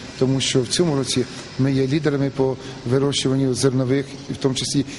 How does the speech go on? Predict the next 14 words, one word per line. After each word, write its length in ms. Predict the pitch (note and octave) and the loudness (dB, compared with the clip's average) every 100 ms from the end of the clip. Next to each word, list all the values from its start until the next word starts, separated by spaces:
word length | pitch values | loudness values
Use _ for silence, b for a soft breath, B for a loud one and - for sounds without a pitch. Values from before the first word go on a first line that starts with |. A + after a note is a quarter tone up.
| B | B
пшениці. 580 | - C#3 C3+ C3+ - B2 B B B | -2 0 2 0 0 -2 B B B
У 100 | - | -2
нас, 420 | B2+ C#3 C3+ - C3+ | 0 0 -2 -2 0
е, 40 | |
науково-дослід-, 1160 | C3+ C3 C3+ B2+ D3 C#3 B2 C#3+ C3+ C3+ C3+ C3 | 2 2 2 2 2 2 4 2 2 -2 0 2
дослідні 440 | D#3+ - C3 C3 B B - | 2 2 2 2 B B 0
інститути, 680 | C#3+ - C3 D3+ E3 D3+ - B B | 0 0 0 2 2 0 -2 B B
е, 420 | C#3 C3+ C3+ C3 C3 | 2 4 4 2 2
вони 300 | C#3 D#3+ C#3 | 2 2 2
займаються 680 | C#3 D3 C3+ C#3+ D3 - | 2 2 2 0 0 0
та 120 | C3+ C3+ | 0 2
займаються 460 | C#3 C3+ C#3 C#3 B B - | 2 2 2 0 B B 0
новими 400 | C3 C#3 C#3+ D3 | 2 4 2 2
сортами. 500 | - C3+ - C3 | 0 0 0 0